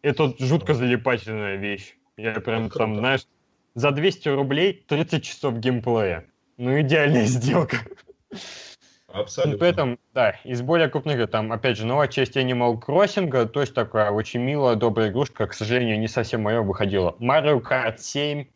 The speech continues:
Speaker 1: ну, это такой компромиссный Mario Kart, то есть как D S, но с приличным графоном, то есть тоже более-менее, как бы,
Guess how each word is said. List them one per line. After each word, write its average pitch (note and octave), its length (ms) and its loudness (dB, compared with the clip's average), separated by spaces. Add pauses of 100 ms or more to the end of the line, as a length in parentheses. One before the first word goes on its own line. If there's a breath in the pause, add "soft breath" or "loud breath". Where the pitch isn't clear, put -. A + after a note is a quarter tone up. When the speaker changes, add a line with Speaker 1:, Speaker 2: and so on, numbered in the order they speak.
(160)
Speaker 1:
ну, D#3+ 100 -2
это E3+ 80 -4
такой D#3 260 0
компромиссный D#3 720 0
Mario A2+ 340 0
Kart, G2 320 0 (120)
то B2+ 80 -4
есть - 240 -8
как B2 240 0
D B2 180 -4
S, G3 200 2
но A#2+ 100 -6
с - 80 -16
приличным C3 500 -2
графоном, G#2 640 -2
то - 120 -8
есть B2 120 -2
тоже A#2+ 240 2
более-менее, A2 580 -2
как F2+ 180 -8
бы, F2 140 -12